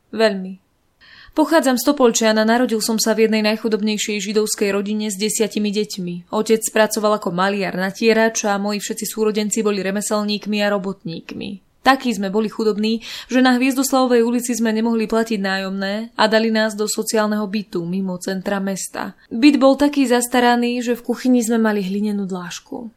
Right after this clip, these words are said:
Vravíte, že ste boli z chudobnej rodiny. Bolo vaše detstvo iné ako detstvo vašich kamarátov, rovesníkov?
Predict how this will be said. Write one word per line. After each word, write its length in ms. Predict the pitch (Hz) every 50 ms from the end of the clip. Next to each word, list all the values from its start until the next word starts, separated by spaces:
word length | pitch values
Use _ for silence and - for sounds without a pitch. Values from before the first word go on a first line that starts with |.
| _ _ _ _ _ _ -
Vravíte, 400 | 233 247 277 285 302 277 - 294
že 160 | 294 285 285
ste 80 | - 277
boli 160 | 233 277 269
z 80 | -
chudobnej 320 | - - 285 277 247 277 269
rodiny. 400 | 269 302 302 320 294 233 208 202
Bolo 240 | 196 214 220 208 220
vaše 160 | 214 - 220
detstvo 400 | 208 220 220 - - 226 220 -
iné 240 | 220 214 214 214 214
ako 160 | 214 - 220
detstvo 320 | 214 220 220 - 226 208
vašich 320 | 208 196 - 233 214 - -
kamarátov, 640 | 208 196 196 202 214 214 226 226 - 262 262 254
rovesníkov? 960 | 240 202 202 202 214 220 220 - 247 247 247 240 - - 294 - - 294 294